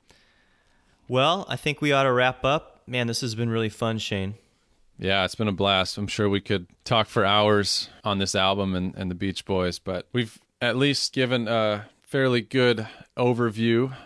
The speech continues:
Speaker 2: and hopefully entertain the listeners in the process and encourage some people to go dive a little deeper into the Beach Boys music.
Speaker 1: Yeah, I hope we did too.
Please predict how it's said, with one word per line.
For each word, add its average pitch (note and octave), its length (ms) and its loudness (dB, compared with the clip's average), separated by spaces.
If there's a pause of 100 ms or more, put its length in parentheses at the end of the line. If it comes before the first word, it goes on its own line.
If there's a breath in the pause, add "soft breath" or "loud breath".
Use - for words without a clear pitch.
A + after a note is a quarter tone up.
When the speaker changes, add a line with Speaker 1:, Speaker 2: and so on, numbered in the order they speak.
Speaker 2:
and F#2 380 -2
hopefully G#2 560 -2 (600)
entertain G2+ 420 0
the F#2+ 80 0
listeners F#2+ 420 -2
in F#2+ 80 -2
the F#2 60 -2
process F#2 580 -2
and F#2+ 100 -6
encourage F#2 360 -2
some G2 180 -4
people F#2+ 360 -4
to F#2 340 -6 (420)
go G#2+ 160 2
dive F#2+ 300 2
a - 20 -2
little G2 180 2
deeper G2 320 -2
into F#2 160 -2
the F2+ 80 -6
Beach F#2+ 280 -6
Boys F#2+ 220 -8
music. G2+ 380 -8 (420)
Speaker 1:
Yeah, G#2 280 0
I - 20 -6
hope G#2 240 -2
we G#2 80 -2
did F#2+ 180 -4
too. F2+ 320 -4